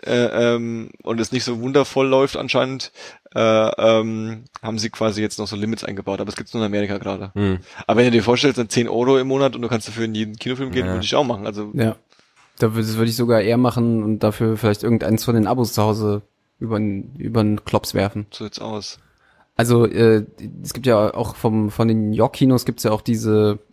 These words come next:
Speaker 3: Unlimited Card irgendwie für achtzehn neunundneunzig oder sowas oder neunzehn fünfzig im Monat oder sowas. Da war ich auch schon mal kurz davor, die zu holen, aber dann, ähm, ja, dann, äh,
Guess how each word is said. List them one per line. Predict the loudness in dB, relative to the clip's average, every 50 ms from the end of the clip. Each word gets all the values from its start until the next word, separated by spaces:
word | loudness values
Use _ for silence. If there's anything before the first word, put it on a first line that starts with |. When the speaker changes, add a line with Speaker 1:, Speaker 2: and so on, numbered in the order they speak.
| -8 -2
Speaker 3:
Unlimited | 0 0 2 2 0 0 -2 -2 -4 -4 -8 -8
Card | -4 -2 -2 -2 -2 -2
irgendwie | -2 -2 -2 -2
für | -2 -4
achtzehn | -4 -4 -6 -4 0 2 2 4 4
neunundneunzig | 4 4 4 4 4 4 2 2 0 -2 -2
oder | -2 -2 0
sowas | 0 2 0 0 0 0
oder | -2 -2 0
neunzehn | 0 0 0 0 -2 -2 -2 -2 -2
fünfzig | -2 -4 -6 -4 -4 -4 -2 0
im | 0
Monat | 0 2 2 2 2 2
oder | 2 2 2
sowas. | 2 2 2 2 0 0 -2 -10 -18 -20 -20 -18 -18 -18 -20 -10 -2
Da | -2 2 4
war | 4 4
ich | 4 4 2
auch | 4
schon | 4 4
mal | 4 4
kurz | 4 2 0 2
davor, | 0 0 2 2 2
die | 2 0
zu | -2 -2 -2
holen, | -2 -2 -2 -2 -2 -4
aber | -4 -2 0
dann, | 0 0 0 0 0 -2 0
ähm, | 0 0 2 2 4 4 4 2 2 0 -4 0 2
ja, | 4 4
dann, | 4 4 2 0 0 -2
äh, | -2 0 0 0 0